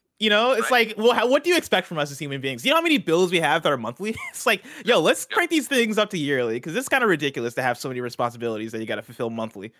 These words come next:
Speaker 1: Ridic-, that's
Speaker 2: Right.
Speaker 1: only thirty days.
Speaker 2: Just, I mean, just take the money automatically. You know what I mean? Why do you, why do you need, just tell me, just take it.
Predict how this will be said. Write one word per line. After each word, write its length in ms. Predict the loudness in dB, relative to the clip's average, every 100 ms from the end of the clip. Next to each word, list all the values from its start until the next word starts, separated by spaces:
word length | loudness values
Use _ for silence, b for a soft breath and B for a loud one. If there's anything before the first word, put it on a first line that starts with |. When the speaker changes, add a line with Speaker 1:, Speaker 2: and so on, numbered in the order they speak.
| _ _ _ _ -4
Speaker 1:
Ridic-, 200 | -2 0
that's 120 | 0
Speaker 2:
Right. 20 | 0
Speaker 1:
only 140 | 0
thirty 300 | 2 0 2
days. 340 | 0 -2 -6 _ _ _ _ _ _ _ _ -20 B B B B -14
Speaker 2:
Just, 140 | -10
I 40 | -8
mean, 120 | -8
just 120 | -10
take 120 | -12
the 60 | -10
money 160 | -8 -6
automatically. 480 | -6 -4 -8 -10 -20 _ -16
You 60 | -12
know 60 |
what 60 | -10
I 20 |
mean? 120 | -8
Why 120 | -6
do 60 | -6
you, 120 | -10 -12
why 120 | -10 -10
do 60 |
you 80 | -10
need, 140 | -14 -16
just 120 | -10
tell 160 | -10
me, 80 | -10
just 100 | -12
take 160 | -14
it. 60 | -14